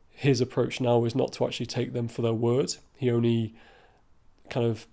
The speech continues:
thinks it's gonna happen when it happens, if that makes sense. So he's not having these high expectations of people because ultimately a lot of people will let you down. And I think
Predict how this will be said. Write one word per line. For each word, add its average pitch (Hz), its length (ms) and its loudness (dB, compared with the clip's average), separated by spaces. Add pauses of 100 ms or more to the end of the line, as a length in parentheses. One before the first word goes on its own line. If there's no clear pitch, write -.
(140)
thinks - 320 -2
it's - 100 -8
gonna 123 160 -4
happen 120 280 -4
when 113 140 -2
it - 80 -8
happens, 117 500 -10 (180)
if - 100 -12
that - 120 -6
makes - 220 -12
sense. - 360 -10 (140)
So - 120 -2
he's 120 100 0
not 127 160 2
having 123 220 2
these 117 180 0
high 120 140 0
expectations 120 760 -6
of 117 80 -8
people 117 320 -4
because 117 360 0
ultimately 120 720 2 (560)
a - 60 0
lot 120 140 4
of - 100 -4
people 160 260 2
will 139 80 8
let 139 140 6
you 135 60 2
down. 113 400 2 (220)
And 127 260 2
I 123 60 4
think 131 380 0